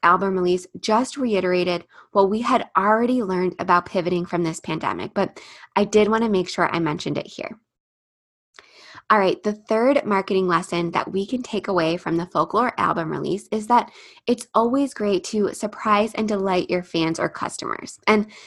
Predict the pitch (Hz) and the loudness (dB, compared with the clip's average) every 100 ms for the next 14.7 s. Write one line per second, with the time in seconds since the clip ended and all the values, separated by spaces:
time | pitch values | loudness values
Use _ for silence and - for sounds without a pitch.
0 | - - 220 220 262 262 262 285 240 208 | -18 -2 -2 2 4 4 4 0 4 4
1 | 190 - 214 208 202 190 - 185 170 170 | 4 0 4 6 6 4 0 0 0 4
2 | 185 202 208 202 - 170 170 202 202 202 | 4 6 6 4 2 0 4 6 6 4
3 | 208 - - - 214 233 - 196 196 196 | -2 -2 0 0 0 -2 0 0 0 0
4 | 160 - 165 170 156 - - 196 190 - | 0 0 -2 -2 -4 -6 -8 -8 -10 0
5 | 254 254 247 220 165 165 233 233 233 233 | 2 2 -2 -2 -6 -4 -2 0 0 -2
6 | - - - - - 220 - - 254 285 | -6 -20 -20 -10 -2 -2 0 2 2 2
7 | - - - - 226 233 214 202 196 185 | -6 -18 -8 -4 -2 -2 0 0 4 4
8 | - 190 190 185 202 240 240 226 - 180 | 4 0 0 2 2 2 2 0 2 2
9 | 185 - 202 185 175 170 170 - 196 165 | 2 0 2 2 0 -2 -2 -4 -6 -4
10 | 170 160 - 160 - - - - - _ | -2 -2 -2 -4 -4 -8 -14 -16 -20 _
11 | - - - 220 220 277 311 302 - - | -20 -20 -4 0 2 2 4 2 2 -2
12 | 214 220 - 214 208 180 175 - 196 185 | 0 2 -2 -4 -2 0 -2 -4 -6 -6
13 | - 175 190 175 - 185 180 190 - 175 | -2 -2 2 0 0 -2 0 0 0 -4
14 | - 180 - 208 208 208 208 | -2 -4 2 2 6 4 4